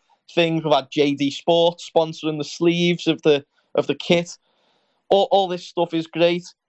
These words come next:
Uh, and, and Marine, you would like to think, you know, that the, the television money, uh, the competition money from winning each round is, is now easily into the hundreds of thousands, you know, a, a six-figure sum. Uh, f-, so for a club in the eighth tier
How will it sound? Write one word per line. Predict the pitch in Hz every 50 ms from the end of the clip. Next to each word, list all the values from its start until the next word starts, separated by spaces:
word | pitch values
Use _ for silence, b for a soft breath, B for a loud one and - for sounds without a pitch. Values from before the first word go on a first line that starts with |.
| _ _ _ _ _ _
Uh, | - 156 160 160 156 -
and, | 160 165 160 - -
and | 165 180 185
Marine, | 185 175 170 180 185 190
you | 190 190
would | 180 165
like | 175 175 185 190 _
to | - 226
think, | _ 208 190 196 196 -
you | 175
know, | 175 170 175 175 175 165 -
that | 160 - _
the, | 170 160 _ _ _
the | 170 170
television | - - 202 190 196 196 170 180 185 175 202 190 185
money, | 185 180 180 180 180 175 _ _ _ _ _ _ _ _ -
uh, | 127 143 139 135 135 123 _
the | - 139 135 131 131 - _
competition | - 175 156 151 170 - - - 175 175 - 185 180
money | 180 175 175 180
from | 180 175 170 156
winning | 156 160 160 165
each | 160 160 156 - -
round | 165 160 160 165 165 170 170 170 - - _ _ _ _
is, | - 156 160 160
is | - 156 151
now | 165 160 156 156 156 156 151 151 _ _
easily | 165 165 170 180 180 175 180 175 170
into | 165 160 - 156
the | 151
hundreds | 147 - 165 165 160 143 147 143 -
of | 151 151
thousands, | - 160 156 156 156 156 156 151 165 165 165 165 160
you | 160
know, | 156 147 143
a, | 139 - -
a | -
six-figure | - - - - - - - - 160 143 156
sum. | 156 - - 180 165 165 165 _ _ _ _ _ _ _ _ _ _ _ _ _ - -
Uh, | 139 139 127
f-, | - - 139 _ _
so | - - - - 156 151 151
for | 143 - 151
a | 147
club | 143 - - 175 175 170
in | 165
the | 165
eighth | 156 156 _ _ - -
tier | - 170 165 160 160 160 -